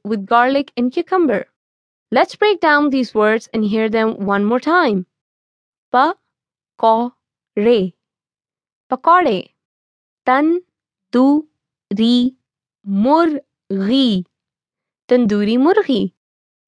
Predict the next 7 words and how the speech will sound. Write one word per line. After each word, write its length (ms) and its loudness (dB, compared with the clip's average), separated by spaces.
Bir-ya-ni. 2250 -2
Biryani. 720 0
Dal-chawal. 2500 0
दाल, 420 2
चावल। 580 2
रायता, 1400 -2
रायता। 500 -2